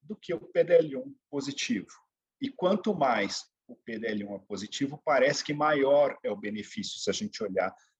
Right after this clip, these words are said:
nas análises subgrupo. Porém, eu não vejo que a gente deva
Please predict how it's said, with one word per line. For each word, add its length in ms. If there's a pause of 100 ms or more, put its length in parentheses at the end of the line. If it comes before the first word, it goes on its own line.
(120)
nas 240
análises 640
subgrupo. 480 (920)
Porém, 640 (260)
eu 140
não 200
vejo 600 (140)
que 100
a 40
gente 380
deva 560